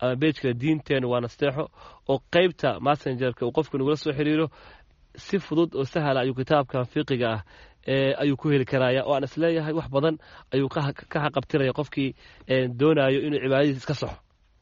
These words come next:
Marka, een, eh, haddii halkaas aan ka fiirino,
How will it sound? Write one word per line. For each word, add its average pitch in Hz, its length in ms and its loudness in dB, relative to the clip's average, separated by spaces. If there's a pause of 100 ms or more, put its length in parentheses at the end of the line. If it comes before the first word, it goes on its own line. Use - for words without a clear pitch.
(1040)
Marka, 143 320 -2
een, 139 260 -2 (120)
eh, 127 160 -4
haddii 139 240 -2
halkaas 175 400 0
aan 135 100 -8
ka 190 120 -2
fiirino, 165 380 0